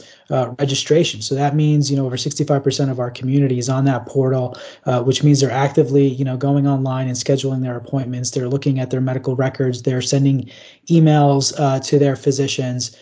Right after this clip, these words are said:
uh, and actively engaging through an electronic means, which is staggering. I mean, if you look at across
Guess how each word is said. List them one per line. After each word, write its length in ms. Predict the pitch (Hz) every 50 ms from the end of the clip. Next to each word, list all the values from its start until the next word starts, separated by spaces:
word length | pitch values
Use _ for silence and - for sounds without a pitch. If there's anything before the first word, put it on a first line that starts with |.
| - _ _ -
uh, 160 | 147 135 123
and 160 | 123 135 143 143
actively 500 | 151 165 - - 160 131 147 147 143 143
engaging 480 | 139 127 135 147 160 160 - 135 127
through 200 | 127 - 139 135
an 80 | 135 131
electronic 640 | 127 123 123 - - - 139 127 127 120 110 - 135
means, 380 | 151 165 151 110 104 110 123
which 240 | 127 139 131 - -
is 160 | 143 131 -
staggering. 600 | - - - 156 147 170 226 196 139 117 101 104 110
I 40 |
mean, 40 | 117
if 140 | 127 - 147
you 60 | 143
look 180 | 135 156 151 -
at 100 | 151 127
across 540 | 131 - - 147 143 139 135 - - -